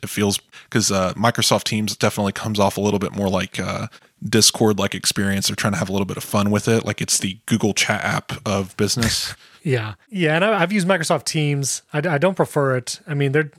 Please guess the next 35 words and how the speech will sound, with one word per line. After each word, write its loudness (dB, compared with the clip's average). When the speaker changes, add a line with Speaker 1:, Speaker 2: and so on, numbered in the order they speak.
Speaker 2:
they're 0
doing 4
an 2
okay 0
job. -2
I 0
will 0
say, 2
Andrew 0
Wilkinson, 0
he 0
is 2
the 0
co-founder 2
of -6
Tiny, -2
which -2
is 0
a, 0
like, -4
investment 2
company, -2
basically. -2
He 0
owns 2
MetaLab, 2
which -4
makes 0
things 2
like 0
the -2
project -2
management -2
software 2
Flow. 2